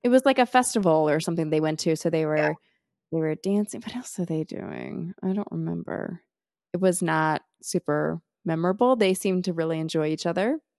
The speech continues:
Speaker 1: That was about all I took away from it.
Speaker 2: Yeah.
Speaker 1: Um,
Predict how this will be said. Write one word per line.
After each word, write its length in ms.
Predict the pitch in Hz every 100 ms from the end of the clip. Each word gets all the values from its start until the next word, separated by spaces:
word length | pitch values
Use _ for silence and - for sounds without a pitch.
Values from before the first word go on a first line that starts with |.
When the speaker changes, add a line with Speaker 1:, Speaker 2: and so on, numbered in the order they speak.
| _
Speaker 1:
That 140 | 190 175
was 220 | 185 - _
about 320 | 175 151 143 - -
all 140 | 151
I 220 | 147 147 - _ _
took 160 | - 170
away 120 | 120
from 180 | - -
it. 180 | - - _ - _ 190
Speaker 2:
Yeah. 300 | - - 175 _ _ _ _ _ _ -
Speaker 1:
Um, 560 | - 180 175 170 165